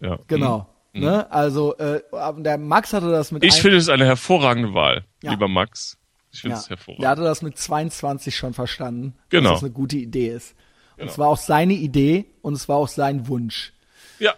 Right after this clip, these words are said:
Speaker 1: sehr gut.
Speaker 2: Ähm, so, Toru Tsukuru. Ob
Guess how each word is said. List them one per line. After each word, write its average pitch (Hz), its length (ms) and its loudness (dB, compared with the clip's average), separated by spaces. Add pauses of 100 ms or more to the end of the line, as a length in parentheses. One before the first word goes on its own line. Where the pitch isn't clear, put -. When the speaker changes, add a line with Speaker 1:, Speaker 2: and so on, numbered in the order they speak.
(120)
Speaker 1:
sehr 117 240 0
gut. 87 160 -6
Speaker 2:
Ähm, 147 540 -2 (300)
so, 135 300 0
Toru 214 540 2
Tsukuru. 151 960 -2
Ob 101 60 -16